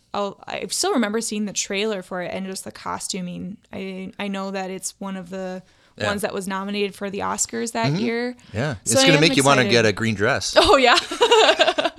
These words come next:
Speaker 2: <laughs> It's very prominent, yeah.
Speaker 1: Okay.
Speaker 2: Yeah.
Speaker 1: Yeah, but I'm very interested in watching that 'cause I've never seen that one before. And
Speaker 2: It's, it's
Speaker 1: Yeah.
Speaker 2: quiet.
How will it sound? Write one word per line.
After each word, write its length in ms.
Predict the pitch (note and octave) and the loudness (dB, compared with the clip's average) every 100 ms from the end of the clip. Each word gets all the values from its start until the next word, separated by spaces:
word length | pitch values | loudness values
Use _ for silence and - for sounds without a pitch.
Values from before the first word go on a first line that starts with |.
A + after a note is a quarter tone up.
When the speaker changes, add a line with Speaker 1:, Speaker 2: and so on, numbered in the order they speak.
| - - - - | -12 -14 -14 -4
Speaker 2:
<laughs> 0 | |
It's 460 | D3 - D#3+ C#3 | 0 2 2 0
very 340 | A2+ E3+ D#3 E3+ | 0 4 6 6
prominent, 540 | C#3+ D3+ D#3 G#2 G2 | 6 6 6 4 6
yeah. 220 | B2 A2+ G2 | 6 6 4
Speaker 1:
Okay. 520 | B3 B3 B3 A3 A#2 | -2 -2 -2 -2 0
Speaker 2:
Yeah. 300 | A#2+ G#2+ E2+ - | 0 -2 -4 -4
Speaker 1:
Yeah, 200 | B3 G#3 | 0 0
but 160 | A3 A3+ | 0 0
I'm 140 | A#3+ | 0
very 280 | A3+ A#3 A3+ | 0 0 0
interested 440 | A3 G#3+ - G3 | -2 -4 -6 -6
in 180 | F#3+ F#3 | -8 -8
watching 340 | F#3+ F#3+ F#3 F#3 | -8 -8 -8 -10
that 140 | F#3 | -10
'cause 100 | - | -10
I've 60 | F#3 | -10
never 200 | F3+ F3+ | -10 -10
seen 240 | - F#3 | -10 -8
that 120 | F#3 - | -10 -10
one 140 | F#3+ | -10
before. 580 | G3+ - - G#3 A2 - - | -12 -12 -10 -10 -10 -14 -12
And 460 | G3+ G3+ G3+ G3+ - _ _ _ _ - | -10 -8 -8 -10 -12 _ _ _ _ -8
Speaker 2:
It's, 260 | B2 - | -8 -6
it's 260 | A2+ G#2 - | -8 -10 -10
Speaker 1:
Yeah. 180 | B3+ C#4 | -10 -8
Speaker 2:
quiet. 720 | - - F2+ F2+ D#2 - - | -10 -8 -6 -6 -8 -12 -20